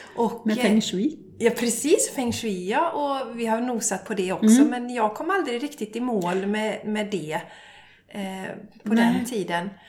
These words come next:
Speaker 1: Men jag tänker just det här att det är kategorier, så känns det, det är så tydligt. Nu har jag gått igenom det och så får man ju en kick också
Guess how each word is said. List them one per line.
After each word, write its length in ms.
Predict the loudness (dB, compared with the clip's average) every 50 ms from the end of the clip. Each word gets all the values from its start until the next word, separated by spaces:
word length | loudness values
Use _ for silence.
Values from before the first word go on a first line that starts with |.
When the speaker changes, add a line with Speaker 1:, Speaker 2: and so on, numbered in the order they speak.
| -20 -20 -16 -10
Speaker 1:
Men 80 | -6 0
jag 240 | 0 0 0 0
tänker 340 | -2 -6 -4 -4 -6 -6 -8
just 280 | -10 -8 -8 -8 -8 -10
det 60 | -12
här 200 | -10 -8 -6 -6
att 140 | -6 -6 -8
det 140 | -8 -8 -8
är 100 | -8 -8
kategorier, 600 | -12 -12 -10 -8 -8 -8 -6 -6 -4 -4 -4 -6
så 120 | -8 -10
känns 360 | -10 -8 -6 -6 -6 -6 -6
det, 240 | -6 -6 -6 -6 -6 -8
det 120 | -6 -6
är 40 | -6
så 160 | -6 -8 -10
tydligt. 400 | -10 -8 -6 -6 -4 -4 -6 -6
Nu 80 | -6 -6
har 120 | -6 -6
jag 140 | -6 -8 -6
gått 200 | -8 -8 -8 -6
igenom 520 | -6 -4 -4 -4 -4 -4 -4 -4 -4 -4
det 120 | -4 -6 -6
och 120 | -8 -10
så 100 | -10 -10
får 220 | -10 -8 -8 -6 -4
man 180 | -4 -4 -4
ju 80 | -6 -8
en 180 | -8 -10 -8
kick 360 | -4 -4 -4 -4 -4 -8 -6 -6
också 280 | -6 -4 -6 -6 -6